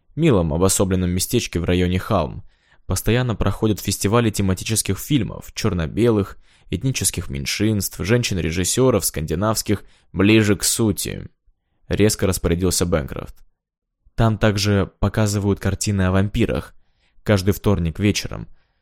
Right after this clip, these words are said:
Раз в две недели, по четвергам, идут сериалы. Довольно популярная тема, я частенько хожу туда». «Совершенно лишняя информация»,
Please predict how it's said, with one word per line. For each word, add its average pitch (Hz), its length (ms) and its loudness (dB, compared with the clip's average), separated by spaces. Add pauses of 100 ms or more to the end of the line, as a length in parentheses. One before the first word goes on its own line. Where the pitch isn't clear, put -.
(380)
Раз 107 300 4
в 90 80 -6
две 104 180 0
недели, 107 460 0
по - 180 -4
четвергам, 92 640 -4
идут 101 220 -4
сериалы. 73 580 -2 (380)
Довольно 123 460 2
популярная 98 640 0
тема, 104 360 -4
я 87 300 0
частенько 98 640 -2
хожу 104 280 0
туда». - 380 -8 (920)
«Совершенно 92 760 2
лишняя 92 380 2
информация», 85 720 -2